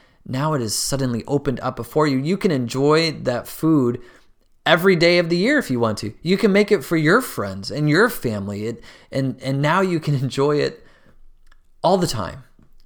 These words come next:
Or think of the first day that you got your license and the keys to your car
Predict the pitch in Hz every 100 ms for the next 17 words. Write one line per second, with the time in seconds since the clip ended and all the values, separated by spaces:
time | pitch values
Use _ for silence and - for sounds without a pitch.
0 | _ _ _ _ _ _ _ _ _ _
1 | _ _ - 139 - 196 202 165 139 127
2 | 117 - 147 135 - - 110 98 95 101
3 | - _ _ _ _ - 107 98 110 117
4 | 127 127 127 113 113 101 104 95 95 95
5 | 95 - 90 87 92 - - - - 92
6 | 87 - 104 113 107 - 90 90 - 90
7 | 90 90 139